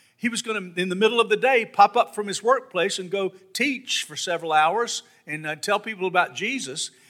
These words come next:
and then go back to work. So the cloths were sweat cloths and the aprons were coverings to keep his clothes clean. So what was happening is when he would discard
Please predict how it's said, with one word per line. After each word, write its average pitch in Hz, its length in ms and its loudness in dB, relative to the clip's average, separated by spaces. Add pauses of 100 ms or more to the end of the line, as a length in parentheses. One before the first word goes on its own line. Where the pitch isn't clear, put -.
(120)
and 165 120 -6
then 202 140 0
go 208 100 0
back 240 320 -2
to 170 80 -16
work. 151 480 -6 (240)
So 208 220 -4
the 165 200 -4
cloths 254 680 0
were 170 100 -8
sweat 262 420 -4
cloths 151 380 -4
and 151 80 -16
the - 80 -20 (100)
aprons 170 400 -6
were 147 120 -12
coverings 151 720 -6 (200)
to 156 100 -12
keep - 280 -12
his 151 300 -6 (180)
clothes 196 560 -2
clean. 208 520 -14 (640)
So - 160 -6
what 190 240 0
was 196 160 -4
happening 139 420 -4 (380)
is 151 200 -8
when 170 140 -10
he 180 100 -2
would 156 160 -6
discard 165 640 0